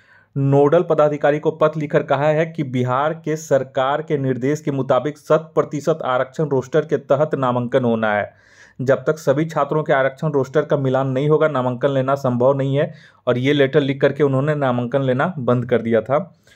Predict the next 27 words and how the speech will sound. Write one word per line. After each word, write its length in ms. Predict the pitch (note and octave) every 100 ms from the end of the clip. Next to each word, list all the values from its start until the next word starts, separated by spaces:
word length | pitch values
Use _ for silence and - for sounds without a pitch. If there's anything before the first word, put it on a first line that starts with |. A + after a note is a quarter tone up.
| _ _
तुर्की 320 | C3+ B2 C3 A#2
ने, 140 | G#2 G#2
ठीक 140 | E3
है। 280 | C3+ G#2+ - _ _ _ _ _
उसके 280 | C3 - D#3
बाद 220 | D#3 D3+
आइए 180 | D3 D#3
यहाँ 260 | D3 C3+
पे 120 | C#3+ D#3+
क्या 180 | D#3
है 120 | C#3+ D#3
कि 100 | D3
जानकारी 500 | C3 C3 B2 C3 D#3
के 120 | D3+
अनुसार 320 | D3 D3+ D3+
ललित 340 | C3+ C3 D#3
नारायण 340 | D3 C#3 C#3 D3
मिथिला 340 | C3+ C3+ C#3+
विश्वविद्यालय 560 | C#3+ C#3+ C3+ B2+ C3+ C#3+
छात्रों 400 | C#3 B2+ C#3+ C#3+
के 140 | C#3+
रोस्टर 380 | B2+ B2+ D3+ D3
में 160 | C#3+ B2
गड़बड़ी 320 | A#2+ B2 C#3+
कर 180 | D3 -
कॉलेजों 420 | B2+ A#2+ A#2+ D#3
को 220 | C#3